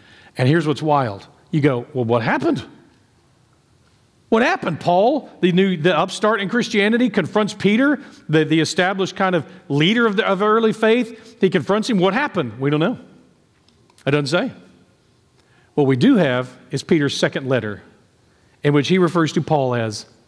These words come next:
beloved and his brother, <clears throat> as having wisdom given to him by God. This has to be the greatest compliment Peter knows how to give. Remember Peter at Caesarea Philippi when Jesus says, "Who do people say that I am?" And they throw out a bunch of answers.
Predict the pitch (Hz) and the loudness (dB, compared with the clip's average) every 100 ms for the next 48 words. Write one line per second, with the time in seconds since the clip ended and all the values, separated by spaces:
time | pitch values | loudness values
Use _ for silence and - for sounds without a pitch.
0 | _ 123 127 135 131 107 104 104 _ _ | _ -2 0 2 0 -4 -8 -12 _ _
1 | _ _ _ _ _ _ 127 123 117 127 | _ _ _ _ _ _ -4 -2 0 0
2 | 117 87 - _ _ _ _ - - - | -2 -6 -20 _ _ _ _ -20 -20 -12
3 | 185 - - 147 165 156 180 175 165 160 | 0 2 2 0 -2 0 0 0 0 0
4 | 190 165 147 127 175 160 143 135 127 131 | 0 0 0 0 0 -2 -2 -2 -2 -2
5 | 123 147 123 135 226 214 175 151 165 156 | 0 -2 -2 -2 -2 -2 -2 0 0 -2
6 | 135 165 131 131 113 156 131 117 127 113 | -4 -4 -4 -6 -6 -6 -4 -4 -4 -4
7 | 110 120 87 - - _ _ _ _ _ | -2 -2 -4 -16 -20 _ _ _ _ _
8 | _ _ _ - _ _ 175 180 175 233 | _ _ _ -20 _ _ 0 0 0 -2
9 | 214 190 - - 160 - 190 190 165 - | 0 -2 -4 -2 -2 0 0 2 0 2
10 | 208 170 156 143 147 139 160 151 175 143 | 0 0 -2 -2 -2 -2 -2 -2 0 0
11 | 190 180 - 175 143 - 165 147 139 143 | 2 2 0 -2 -2 0 0 2 0 0
12 | 143 147 127 117 170 147 131 139 131 131 | -2 0 -2 -2 0 0 0 -2 -2 -2
13 | 139 135 143 127 | -2 -2 -4 -4